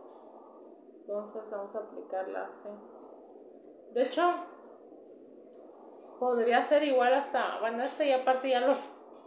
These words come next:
esparcí así, pero ahorita yo creo que vamos a usar la brocha para el maquillaje, para que sea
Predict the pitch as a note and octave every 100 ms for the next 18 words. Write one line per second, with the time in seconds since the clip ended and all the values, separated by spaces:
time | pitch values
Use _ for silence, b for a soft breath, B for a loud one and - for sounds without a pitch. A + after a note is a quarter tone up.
0 | - - A#3 - G#3 - A3+ A#3 B3+ B3+
1 | A3+ A3 B3+ B3+ B3+ B3+ A3+ A3+ B3+ A#3
2 | A#3 A#3+ B3 A#3 G#3 G#3+ A3+ - C4 -
3 | G#3+ G3 G3 G#3 - G#3 F#3+ G3 B3 C#4+
4 | - - - - - - - - - G3
5 | A#3 A#3 G#3 G#3 - A#3